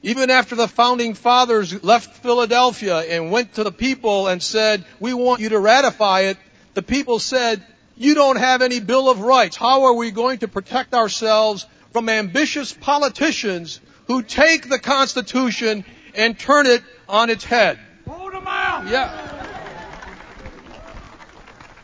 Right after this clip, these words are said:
Although Thomas Jefferson didn't attend that constitutional convention,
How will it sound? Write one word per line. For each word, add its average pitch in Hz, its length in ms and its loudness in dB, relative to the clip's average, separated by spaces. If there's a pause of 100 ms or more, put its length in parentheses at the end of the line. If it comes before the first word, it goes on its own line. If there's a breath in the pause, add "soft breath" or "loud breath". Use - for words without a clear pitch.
(340)
Although 214 240 4
Thomas 240 360 2
Jefferson 208 520 -2
didn't 196 360 -4
attend 240 360 -4
that 196 200 -2
constitutional 202 680 -6
convention, 175 640 -4